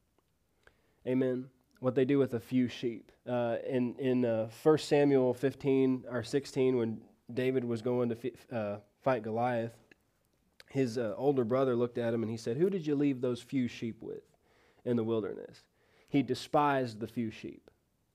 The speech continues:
Um, an even greater test, though, of somebody that has a shepherd's heart is how they respond to the one. And the willingness to minister the word of God to one person. A-, a-, and the thing is,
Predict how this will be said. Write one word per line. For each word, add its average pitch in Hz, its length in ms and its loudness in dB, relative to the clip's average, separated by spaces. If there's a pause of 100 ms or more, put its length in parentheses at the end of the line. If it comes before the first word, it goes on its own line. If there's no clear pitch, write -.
(680)
Um, 120 340 2
an 143 160 2
even 143 240 4
greater 165 340 6
test, 110 440 -10
though, 107 440 -2
of 131 200 -4
somebody 127 400 2
that 120 160 -2
has 120 220 -6
a 110 40 -12
shepherd's 117 460 -6
heart 127 320 -2
is 113 160 -8
how 127 160 -6
they 117 160 -6
respond 113 460 -4
to 113 100 -6
the 101 100 -8
one. 104 320 -12 (1500)
And 127 540 4
the 123 160 0
willingness 139 640 6
to 127 100 -6
minister 135 540 2
the 123 80 0
word 117 220 -2
of 107 100 -8
God 110 260 -4
to 101 80 -10
one 101 280 -8
person. - 480 -14 (1200)
A-, 139 160 -2
a-, 165 160 0
and 151 120 4
the 147 60 2
thing 160 260 8
is, 170 80 8